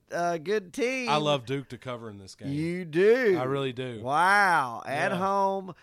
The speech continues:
Speaker 1: Tell us why.
Speaker 2: Riley Leonard is a legit quarterback. They have a whole new level of toughness down there that we haven't seen in years. Like, Duke,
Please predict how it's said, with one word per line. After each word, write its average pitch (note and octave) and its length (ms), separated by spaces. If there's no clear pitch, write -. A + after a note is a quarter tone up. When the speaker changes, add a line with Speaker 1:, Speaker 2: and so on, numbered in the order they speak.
Speaker 1:
Tell G#3 280
us G3 160
why. D3 500
Speaker 2:
Riley E3+ 380
Leonard C#3 400
is B2+ 180
a C3 60
legit B2+ 460
quarterback. A#2 720
They D#3+ 160
have E3 200
a A#2+ 100
whole F#3 340
new F#3 180
level D3+ 400
of B2 120
toughness C#3 440
down A#2+ 240
there A2+ 160
that A2 80
we C#3+ 200
haven't B2 320
seen A#2 500
in C3+ 180
years. A#2 640
Like, A#2+ 440
Duke, F#3 400